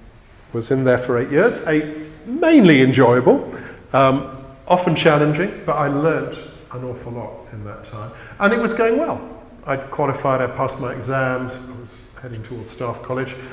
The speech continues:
And then God stepped in again, this time a bit more dramatically. Um, and I met Nikki, sitting over there, and, and our daughter Anna.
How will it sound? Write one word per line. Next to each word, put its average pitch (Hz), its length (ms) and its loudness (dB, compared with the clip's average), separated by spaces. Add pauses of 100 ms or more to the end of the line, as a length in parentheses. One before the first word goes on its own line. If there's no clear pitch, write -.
(240)
And 165 120 2
then 196 180 6
God 180 240 6
stepped - 580 -2 (340)
in 160 160 -2
again, 113 360 -4
this - 180 -12
time 147 180 -4
a 135 40 -4
bit 139 200 -8
more 127 220 -8
dramatically. - 560 -4 (840)
Um, 131 340 -6
and 170 140 2
I 165 60 4
met 127 220 -2
Nikki, 156 280 -2 (560)
sitting 120 340 -12
over 113 160 -6
there, 117 300 -6
and, 110 140 -8 (960)
and 117 80 -14
our 117 100 -12
daughter 131 340 -8
Anna. 117 260 -4